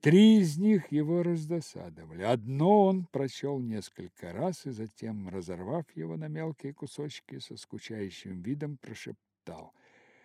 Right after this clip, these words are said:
«Что за ужасная вещь эта женская память», как сказал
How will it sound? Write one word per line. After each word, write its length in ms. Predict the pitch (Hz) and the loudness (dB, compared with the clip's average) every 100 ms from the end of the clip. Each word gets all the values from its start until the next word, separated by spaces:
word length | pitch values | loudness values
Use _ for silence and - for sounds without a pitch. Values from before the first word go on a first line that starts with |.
| _ _ _ _ _ | _ _ _ _ _
«Что 880 | _ - - - _ _ _ 151 143 | _ -14 -14 -14 _ _ _ 0 0
за 420 | 139 113 - - | -4 -10 -12 -8
ужасная 1000 | 147 123 98 85 98 123 - - 120 113 | -8 -8 -10 -12 -10 -12 -12 -12 -12 -10
вещь 800 | 104 104 110 123 104 - - - _ _ _ _ _ _ _ _ _ _ | -12 -8 -4 -4 -4 -16 -20 -20 _ _ _ _ _ _ _ _ _ _
эта 260 | - - 98 | -16 -10 -10
женская 580 | 95 110 98 - 104 101 _ _ | -8 -8 -10 -14 -16 -16 _ _
память», 800 | 113 107 98 101 _ - - - _ _ _ _ _ _ _ _ _ _ _ _ | -12 -12 -12 -20 _ -20 -20 -20 _ _ _ _ _ _ _ _ _ _ _ _
как 220 | 104 101 | -14 -12
сказал 640 | - - 101 90 104 101 | -16 -16 -14 -10 -10 -12